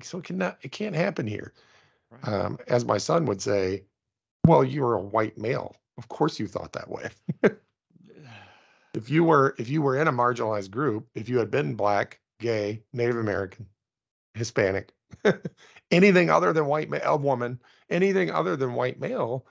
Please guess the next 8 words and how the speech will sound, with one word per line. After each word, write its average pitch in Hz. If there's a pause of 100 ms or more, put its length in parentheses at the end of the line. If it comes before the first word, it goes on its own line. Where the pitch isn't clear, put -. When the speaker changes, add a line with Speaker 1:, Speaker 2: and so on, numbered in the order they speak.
(300)
Speaker 1:
you 196
Speaker 2:
Mm-hmm. 151
Speaker 1:
may 190
not 151
have 117
thought 135 (180)
that 107
way. -